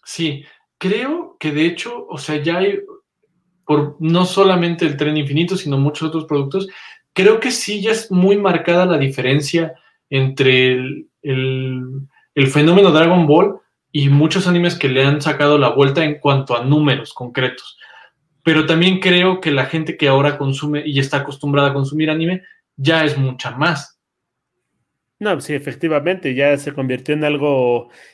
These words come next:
Speaker 2: trending, te-, trending topic, pero lo agradezco, ¿eh? La verdad
Speaker 1: Sí.
Speaker 2: es que cada, mientras más seamos, mejor.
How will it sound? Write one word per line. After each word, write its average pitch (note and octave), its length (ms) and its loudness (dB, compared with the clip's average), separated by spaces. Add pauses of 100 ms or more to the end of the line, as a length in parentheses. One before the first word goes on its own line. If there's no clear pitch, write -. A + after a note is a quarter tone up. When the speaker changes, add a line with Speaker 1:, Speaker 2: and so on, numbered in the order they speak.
(100)
Speaker 2:
trending, D#3+ 420 -2
te-, E3 140 -8
trending D#3+ 400 -2
topic, E3 320 -4
pero D3 260 2
lo C#3+ 200 0
agradezco, C#3+ 680 0
¿eh? G#3+ 360 -4
La C#3 180 -2
verdad C#3+ 380 2
Speaker 1:
Sí. D#3+ 120 -6
Speaker 2:
es D3+ 240 -8
que - 120 -20
cada, F3+ 240 -2
mientras D#3+ 340 0
más G#3+ 200 -2
seamos, A3 340 0
mejor. D3 400 -4